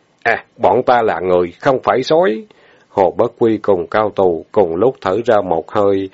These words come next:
đột nhiên cảm thấy câu này của Lâm Vãn Vinh đã nói ra được sự suy nghĩ trong lòng của bọn họ. Nhân thì phải có nhân tính, người Đại Hoa bọn ta thiên tính thiện lương, điều này đã được khắc vào mầm móng từ xưa rồi,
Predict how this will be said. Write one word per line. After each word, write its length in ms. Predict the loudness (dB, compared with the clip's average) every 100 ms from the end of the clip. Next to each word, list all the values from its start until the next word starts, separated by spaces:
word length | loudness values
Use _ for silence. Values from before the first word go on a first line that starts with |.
| -16 -20 _ 0
đột 260 | 0 2
nhiên 200 | 2 2 0
cảm 200 | -2 0
thấy 180 | -4 0
câu 200 | 0 2
này 200 | 0 -2
của 180 | -2 0
Lâm 240 | 2 0 0
Vãn 260 | 0 0 -2
Vinh 280 | -2 -2 -6 _ -6
đã 220 | -2 -2 -2
nói 220 | -2 -2
ra 180 | 0 -2 0
được 220 | -4 -4
sự 200 | -4 -2
suy 240 | 2 0 2
nghĩ 200 | -2 -4 0
trong 240 | 0 2
lòng 260 | 2 0 -2
của 200 | 0 0
bọn 280 | 0 -2 -4
họ. 400 | -6 -6 -6 -8 -14 _ _ _ _ _ _ 0
Nhân 220 | 0 0
thì 100 | -4 -6
phải 100 | -4 -2
có 140 | 0
nhân 260 | 0 0 2
tính, 220 | 0 2
người 280 | 2 2 2
Đại 160 | 0
Hoa 240 | 2 2 2
bọn 200 | 0 0
ta 100 | 0 -2
thiên 200 | 0 -2
tính 200 | 0 -2 0
thiện 220 | -4 2
lương, 220 | 2 0 0
điều 180 | 0
này 200 | 0 -4
đã 140 | -2 -2
được 180 | 0 -2
khắc 160 | -4 -6 -2
vào 140 | -2
mầm 240 | -2 -6
móng 200 | -2 -4 -2
từ 140 | -4
xưa 240 | -2 -2 0
rồi, 240 | 0 -4